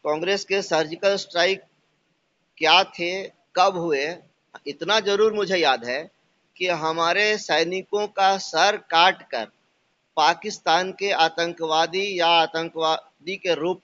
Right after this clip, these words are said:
में वहाँ के सैनिक ले जाते थे और हमारा अपमान करने के लिए, हमारे सैनिकों, अ, का,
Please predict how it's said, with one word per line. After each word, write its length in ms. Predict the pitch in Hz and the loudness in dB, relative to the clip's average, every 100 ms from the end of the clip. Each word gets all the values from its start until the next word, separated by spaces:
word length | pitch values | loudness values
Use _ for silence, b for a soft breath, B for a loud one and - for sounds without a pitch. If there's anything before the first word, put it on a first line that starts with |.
| 180 | -6
में 340 | 185 185 190 - _ _ _ _ _ _ _ _ _ _ - | -2 -2 -4 -12 _ _ _ _ _ _ _ _ _ _ -8
वहाँ 340 | 139 147 185 | -4 -2 -2
के 420 | 175 180 190 185 - _ _ _ - | -4 -4 -2 -2 -6 _ _ _ -20
सैनिक 500 | - 160 180 135 98 _ _ - | -2 0 0 -4 -10 _ _ -8
ले 240 | 147 214 | 2 4
जाते 320 | 196 143 120 117 | 4 0 -2 -12
थे 180 | _ 104 _ _ _ _ _ | _ -20 _ _ _ _ _
और 260 | 165 170 190 | -2 0 0
हमारा 560 | 170 139 156 170 190 208 | -4 -6 -2 0 2 2
अपमान 560 | - - - 175 208 | 0 -4 -2 0 0
करने 320 | 202 175 160 | -2 -4 -4
के 160 | 151 143 | -6 -6
लिए, 220 | 147 165 | -4 -2
हमारे 460 | 175 156 156 165 175 | -2 -2 -2 -2 -4
सैनिकों, 680 | 165 147 165 170 185 196 190 - _ _ - _ _ _ | -4 -6 -6 -8 -8 -6 -8 -12 _ _ -20 _ _ _
अ, 500 | - 156 156 156 156 151 _ - _ _ _ _ _ _ _ _ _ _ _ _ | -8 -6 -4 -4 -6 -8 _ -20 _ _ _ _ _ _ _ _ _ _ _ _
का, 340 | 190 185 185 | 2 4 4